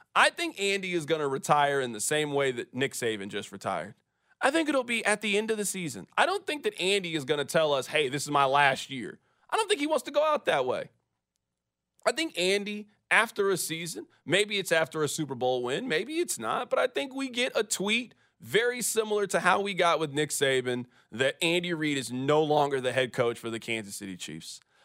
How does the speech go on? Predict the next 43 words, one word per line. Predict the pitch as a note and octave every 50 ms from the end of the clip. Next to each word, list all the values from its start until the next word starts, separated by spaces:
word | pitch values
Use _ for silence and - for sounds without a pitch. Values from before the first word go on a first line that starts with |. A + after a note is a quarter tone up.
| _ -
But | - A#3
I | C4
don't | C4 B3 A3+ -
think | A#3+ A#3 A3+
that | A#3 A3+ A3 G#3+
time | - G#3 G#3 G#3 G3+ F#3+
is | F3 -
coming | - G3+ F#3+ E3+ D3+ C#3
for | B2 - D#3 D3+ C#3+ C3+
at | B2+ D3+ D3+
least | D#3+ F#3 A3+ A3+ F#3+ D#3+ -
the | - D#3+
next | E3 F3+ F#3 - - -
three | F#3+ F#3 F#3+
to | F3+ E3+
five | - D#3 D3+ D3 C#3+ C3 A#2
years. | A2 G#2+ F2 -
So | - G#3+ B3 C#4
it | C4+
is | A#3+ G#3+
not | A#3 A#3+ B3 A#3+ G#3
something | - A3+ A3+ F#3 G#3+ A3 A3
that | A3 - -
I | A3 A#3+ A3+ G3+ F#3 F3
have | D#3+ E3+ E3+ D#3+
given | D3+ G#3 G#3 G3 F#3
a | F3
whole | E3 D#3+ F#3+ G3+ G3+ G3
lot | F#3 F3+ F3 D#3+
of | D3+
thought | - C3+ B2 G#2+ - -
to. | - F2 - - - _ _ _ _ _ _ _ _ _ _ _ _ _ _ _ _ _ -
Maybe | B2+ F3+ A#3+ C#4+ D4+ C4+ A3
I | G3 F#3+ G#3
will | G#3 G#3
be | G3 G#3+ G#3
wrong, | G3 G#3 G3+ F#3 D#3 A#2+ - -
and | - F3+ G#3+
maybe | B3+ D4+ F4 E4+ C#4+ B3
he | G3+ G#3+ A#3
will | A#3 A#3
retire, | A#3 A#3 G3 - G#3 F#3 D3 B2+ - - -
but | A#3 A3+ A3 -